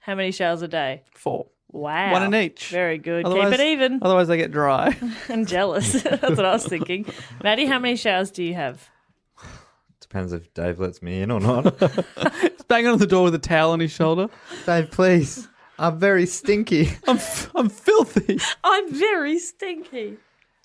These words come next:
Speaker 3: Uh, there was also a putting green and a card table. And a card table, a little. I think that, I
Speaker 1: I think
Speaker 3: mean, like, a full poker
Speaker 2: State of the art
Speaker 3: setup.
Speaker 2: card table.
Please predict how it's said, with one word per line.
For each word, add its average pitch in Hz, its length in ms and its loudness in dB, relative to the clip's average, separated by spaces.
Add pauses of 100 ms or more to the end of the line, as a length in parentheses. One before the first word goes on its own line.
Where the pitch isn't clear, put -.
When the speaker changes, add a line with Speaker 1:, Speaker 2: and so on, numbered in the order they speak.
(200)
Speaker 3:
Uh, 120 460 4
there 135 160 0
was 135 100 2
also 151 300 2
a 117 40 0
putting 165 380 0
green 170 400 0
and 123 160 -4
a 117 40 0
card 120 420 -2
table. 78 420 -4 (240)
And 127 140 -10
a 123 40 -10
card 120 360 -10
table, 76 280 -10
a 71 40 -10
little. 73 180 -12 (420)
I 113 100 0
think 107 180 -4
that, 90 180 0 (100)
I - 60 -6
Speaker 1:
I 95 60 0
think 101 100 0
Speaker 3:
mean, 101 100 0
like, 101 160 2
a 98 60 0
full 87 320 -4 (260)
poker 85 360 -2
Speaker 2:
State 202 220 2
of 180 40 -4
the 175 100 4
art 156 120 4
Speaker 3:
setup. 151 80 -6
Speaker 2:
card 151 200 0
table. 151 380 -6